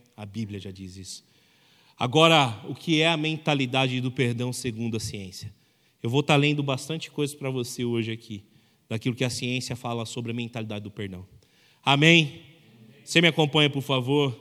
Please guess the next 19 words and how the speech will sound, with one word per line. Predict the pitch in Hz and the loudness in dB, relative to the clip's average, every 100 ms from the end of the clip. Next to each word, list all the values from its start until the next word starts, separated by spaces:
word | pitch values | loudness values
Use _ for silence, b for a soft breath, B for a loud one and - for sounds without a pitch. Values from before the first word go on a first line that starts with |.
| - - | -14 -14
naquilo | 131 127 139 | -10 -6 -6
que | 123 | -2
eu | 135 | -2
vou | 131 | 0
ler. | 139 | 0
Se | 135 | -2
eu | 151 | -6
precisar, | - 131 143 | -8 -2 -2
eu | 127 | 0
vou | 135 | -4
pedindo | 131 131 110 127 135 117 101 b b b | -4 -8 -6 -4 -2 -4 -6 b b b
pra | _ 123 | _ -4
você | 123 117 - 123 110 101 _ | -2 -4 -4 -4 -4 -8 _
observar | - 120 - 123 117 | -14 -10 -6 -4 -4
a | 120 | -6
minha | 120 | -8
pausa, | 113 98 87 - _ _ _ _ | -8 -12 -12 -18 _ _ _ _
tá | 110 | -2
bom? | 135 151 143 b | 0 0 -2 b